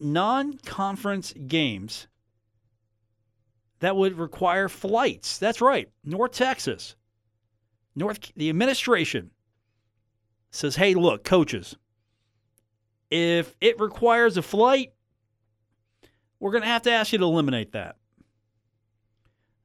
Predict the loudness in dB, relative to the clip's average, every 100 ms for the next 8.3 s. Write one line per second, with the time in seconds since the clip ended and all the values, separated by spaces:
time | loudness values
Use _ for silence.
0 | _ -10 -2 -2 0 2 2 4 4 4
1 | 0 -2 -2 _ _ _ _ -8 -8 -6
2 | -4 -4 -2 0 0 0 -2 -2 0 2
3 | 4 2 0 -2 -2 -2 0 0 -4 _
4 | _ _ _ _ _ -4 -2 -2 -2 0
5 | 0 0 2 2 2 0 0 0 -2 -8
6 | -16 _ _ _ _ _ _ _ _ _
7 | -4 -4 -2 2 4 4 0 -2 -6 -6
8 | -6 -12